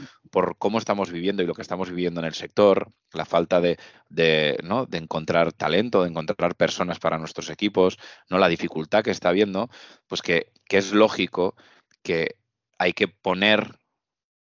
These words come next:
en valor el departamento de, de personas o de recursos humanos, ¿no? Y invertir en ese departamento, porque si ahora mismo está sucediendo esto y, y en los próximos años no va a ir a mejor,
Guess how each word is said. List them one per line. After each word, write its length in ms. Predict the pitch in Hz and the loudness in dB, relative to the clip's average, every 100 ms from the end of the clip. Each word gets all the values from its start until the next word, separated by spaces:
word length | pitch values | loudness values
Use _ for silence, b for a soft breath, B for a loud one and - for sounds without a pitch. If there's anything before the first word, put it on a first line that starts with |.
| _ _ - | _ _ -6
en 180 | 90 87 | -2 2
valor 380 | 87 95 98 - | 4 4 2 -2
el 140 | 92 | -4
departamento 680 | 87 87 - 85 85 104 95 | 0 -2 -2 -6 -4 0 2
de, 220 | 90 - | 2 0
de 120 | 82 | -4
personas 520 | - - 120 123 110 92 | -6 -2 -2 0 -2 0
o 60 | |
de 80 | 87 | -2
recursos 460 | 82 - 87 82 85 | -2 -8 -12 -12 -10
humanos, 400 | 82 76 76 104 | -8 -6 -8 -4
¿no? 160 | 123 | 0
Y 100 | 98 | 0
invertir 560 | 90 92 90 - 107 107 | 0 2 0 0 2 2
en 120 | 101 | 2
ese 160 | 101 113 | 2 4
departamento, 680 | 107 110 - 113 117 120 | 4 2 2 0 0 -2
porque 240 | 104 95 95 | -2 -4 -4
si 220 | - 87 B B B B B | -4 -6 B B B B B
ahora 320 | - 98 123 | 2 4 6
mismo 300 | 127 120 110 | 4 0 -2
está 160 | 90 101 | -2 -2
sucediendo 640 | - 104 101 98 92 87 | -2 -4 -2 0 0 2
esto 360 | 113 131 95 87 | 2 2 0 0
y, 160 | 80 - | 0 -2
y 140 | 82 | -2
en 100 | 82 | -2
los 120 | 80 | -4
próximos 520 | - 92 - 98 87 107 | -4 -4 -2 -4 -2 0
años 360 | 107 90 - B B B _ _ - | 0 -2 -6 B B B _ _ -16
no 240 | 92 95 104 | -2 2 6
va 100 | 98 | 6
a 60 | |
ir 180 | 95 95 | 4 0
a 80 | 85 | -2
mejor, 500 | 82 - 123 139 | 0 4 4 2